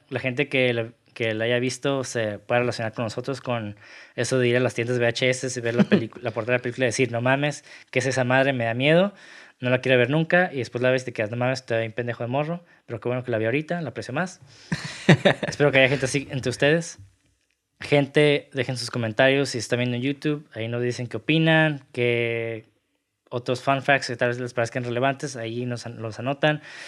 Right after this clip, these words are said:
Si eres una persona homosexual o de otra tendencia, lo que sea, que diji-, no estén de acuerdo con lo que dijimos o que sí estén de acuerdo,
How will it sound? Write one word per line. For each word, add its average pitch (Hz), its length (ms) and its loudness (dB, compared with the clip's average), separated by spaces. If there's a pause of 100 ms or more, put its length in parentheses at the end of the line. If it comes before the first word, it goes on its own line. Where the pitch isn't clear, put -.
(340)
Si - 140 -2
eres 131 120 2
una 139 160 2
persona 131 340 0
homosexual 147 600 2
o 131 120 2
de 117 300 0
otra 127 520 0
tendencia, 131 460 -4
lo 123 80 -4
que - 80 -16
sea, 147 320 2 (360)
que 113 360 -2
diji-, 110 400 -8 (180)
no 127 240 0
estén 135 200 -2
de 135 60 4
acuerdo 135 240 2
con 135 80 -2
lo 131 120 0
que 123 400 0
dijimos 151 520 0
o 117 100 -6
que 117 80 -4
sí 123 60 -4
estén 127 160 -4
de 139 60 0
acuerdo, 156 500 2